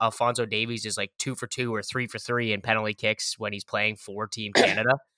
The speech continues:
Speaker 1: So whatever. I mean, I know Jonathan David's probably got the better, uh, goal scoring,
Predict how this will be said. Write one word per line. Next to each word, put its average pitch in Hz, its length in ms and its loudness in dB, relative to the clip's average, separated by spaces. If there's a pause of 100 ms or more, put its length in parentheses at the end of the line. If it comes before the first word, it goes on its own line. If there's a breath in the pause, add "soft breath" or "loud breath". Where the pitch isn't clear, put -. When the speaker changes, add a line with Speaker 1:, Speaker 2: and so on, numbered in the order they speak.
(160)
Speaker 1:
So 113 480 0 (420)
whatever. 120 400 8
I 117 80 6
mean, 120 180 0
I 117 100 2
know 120 180 2
Jonathan 113 380 2
David's 110 280 0
probably 113 380 2
got 107 200 0
the 107 80 -12
better, 110 460 0
uh, 101 160 0
goal 104 300 -8
scoring, 120 500 -2